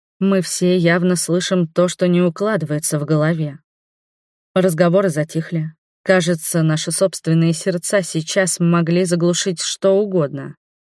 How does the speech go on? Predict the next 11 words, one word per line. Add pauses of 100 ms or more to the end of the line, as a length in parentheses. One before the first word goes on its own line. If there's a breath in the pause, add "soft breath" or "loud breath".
(200)
Нет,
нет, (300)
не
расслабляться. (380)
Нужно
войти
и
поймать
его,
нужно... (760)
Прямо